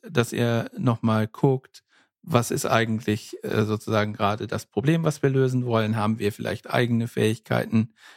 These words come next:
in der Organisation, um mit diesem Problem umzugehen? Und nicht nach der Bedienungsanleitung zu gucken, sondern die Kompetenz,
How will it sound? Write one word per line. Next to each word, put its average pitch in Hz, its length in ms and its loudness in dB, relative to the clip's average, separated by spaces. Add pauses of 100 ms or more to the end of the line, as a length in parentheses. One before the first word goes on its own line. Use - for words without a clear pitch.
(100)
in 143 160 4
der 123 140 0
Organisation, 120 800 2
um 127 200 0
mit 117 120 -2
diesem 107 220 -2
Problem 98 400 0
umzugehen? 139 760 0 (360)
Und 117 200 4
nicht 151 240 -2
nach 135 140 2
der 120 120 2
Bedienungsanleitung 131 800 0
zu - 140 -6
gucken, 120 340 -2
sondern 117 340 0
die 107 380 -6
Kompetenz, 143 760 0